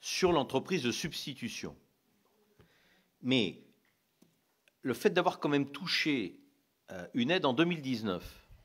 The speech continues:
pour en redemander une en deux mille vingt-deux, euh, Olivier, je voudrais qu'avec les services, il y ait quand même un éclaircissement.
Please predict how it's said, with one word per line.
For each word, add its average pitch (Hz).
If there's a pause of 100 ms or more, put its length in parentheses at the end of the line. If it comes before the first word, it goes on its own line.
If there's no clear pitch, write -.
(460)
pour 127
en 151
redemander 180
une 120 (180)
en 101
deux 95
mille 92
vingt-deux, 139 (680)
euh, 98 (800)
Olivier, 131
je -
voudrais 143
qu'avec 120
les 113
services, 143
il -
y -
ait 110
quand 117
même 147
un 101
éclaircissement. 131